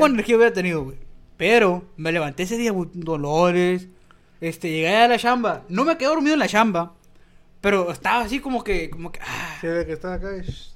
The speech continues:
Speaker 1: No, no, no, no, no
Speaker 2: No.
Speaker 1: estaba cabeceando. Cuando como que decía, "Ah, mala de estar en la ca-, en la casa ahorita en el costado".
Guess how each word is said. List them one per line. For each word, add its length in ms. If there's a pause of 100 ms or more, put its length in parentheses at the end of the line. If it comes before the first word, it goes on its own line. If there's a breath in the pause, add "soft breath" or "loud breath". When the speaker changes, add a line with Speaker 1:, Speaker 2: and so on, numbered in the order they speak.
(300)
Speaker 1:
No, 120
no, 80
no, 160
no, 160
no 80
Speaker 2:
No. 40
Speaker 1:
estaba 240
cabeceando. 540
Cuando 340
como 220
que 160
decía, 320
"Ah, 80
mala 180
de 60
estar 180
en 80
la 80
ca-, 200
en 80
la 80
casa 220
ahorita 180
en 60
el 360
costado". 380